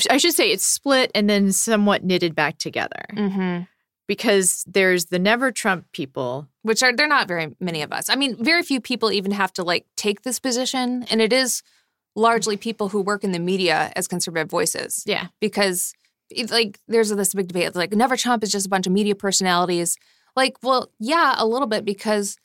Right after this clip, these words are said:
Speaker 2: media people are the ones forced to opine
Speaker 1: Right.
Speaker 2: about all things that Trump does. Most voters never have to do that, right? They can say, "Oh, I hate Trump's tweets," but they're gonna go vote for him.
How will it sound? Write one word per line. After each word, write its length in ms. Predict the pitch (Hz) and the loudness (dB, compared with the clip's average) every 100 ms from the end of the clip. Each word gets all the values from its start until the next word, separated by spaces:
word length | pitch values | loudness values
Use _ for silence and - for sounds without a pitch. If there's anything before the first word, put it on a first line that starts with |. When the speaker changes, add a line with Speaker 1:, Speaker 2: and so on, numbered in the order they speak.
| _ | _
Speaker 2:
media 260 | 208 240 247 | -2 0 0
people 320 | 247 233 226 | -2 -4 -2
are 280 | 208 196 202 | 0 2 2
the 120 | 196 | 0
ones 540 | 185 202 196 196 - - _ _ _ - | 0 0 0 0 -4 -8 _ _ _ -2
forced 440 | 226 208 208 - - | 0 2 0 -2 -2
to 460 | 214 196 180 180 180 _ - | 0 2 0 -2 -6 _ 0
opine 720 | 208 196 214 247 170 160 202 _ - | 0 2 2 4 2 -2 -6 _ -6
Speaker 1:
Right. 300 | 196 170 - | 0 0 0
Speaker 2:
about 280 | 202 202 - | 2 2 4
all 160 | 220 | 2
things 240 | 226 202 190 | 2 -2 -4
that 100 | 196 | -6
Trump 260 | - 175 | -4 -4
does. 460 | 190 349 - - - | -2 -2 -2 -6 -6
Most 380 | 226 285 349 - - | 2 2 2 -4 -6
voters 500 | 220 262 254 208 190 | 2 2 2 -2 -2
never 320 | 208 220 220 208 | 2 2 2 0
have 300 | 196 185 - | 0 -2 -4
to 100 | 165 | -8
do 160 | 170 | -8
that, 240 | 170 - - _ - | -8 -8 -10 _ -2
right? 300 | 196 185 - | 2 2 2
They 120 | 208 | -2
can 160 | 220 208 | 0 -2
say, 340 | - 185 180 175 | 0 2 2 4
"Oh, 80 | |
I 240 | 185 208 190 | 2 4 2
hate 240 | 185 190 | -2 -4
Trump's 340 | - 190 185 - | -4 -4 -4 -2
tweets," 320 | 190 180 - | -2 -2 -2
but 260 | 185 165 - | -2 -2 -2
they're 80 | 208 | -4
gonna 160 | 196 | -2
go 140 | 175 175 | -2 0
vote 240 | 233 - | 0 0
for 120 | 180 | 0
him. 180 | 170 175 | 0 -2